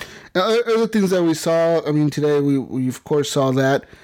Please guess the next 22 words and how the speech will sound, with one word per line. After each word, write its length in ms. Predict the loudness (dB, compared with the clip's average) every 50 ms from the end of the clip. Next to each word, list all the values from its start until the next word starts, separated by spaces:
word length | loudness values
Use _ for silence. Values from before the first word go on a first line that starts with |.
| -20 -20 -20 -20 _ _
Uh, 600 | -2 0 2 2 2 2 2 2 2 2 0 0 -2
but 300 | -4 -6 -4 0 0 0 2
we 120 | 0 0
actually 320 | 0 0 0 0 0 0 0
saw 220 | 0 0 0 0
Respawn. 500 | 0 0 0 -2 -2 -2 -2 0 0 0
Vincent 400 | 0 0 0 0 0 -2 -2 -2
Pella 300 | 0 0 0 0 0 0
was 180 | 0 0 -2 -2
there 440 | -2 0 0 2 2 0 0 -2 -6
sitting 320 | -6 -4 -2 0 0 0 0
in 80 | 0
the 80 | -2 -4
crowd 460 | -2 0 0 0 0 0 -2 -4 -6
for 120 | -10 -12
some 200 | -10 -8 -6 -6
reason. 220 | -4 -4 -4 -4 -4
He 100 | -4 -4
wasn't 260 | -4 -4 -4 -4 -4
on 60 | -6 -6
stage, 580 | -6 -4 -2 -2 -2 -2 -2 -4 -6 -6 -6
and 400 | -6 -6 -6 -6 -6 -6 -8 -12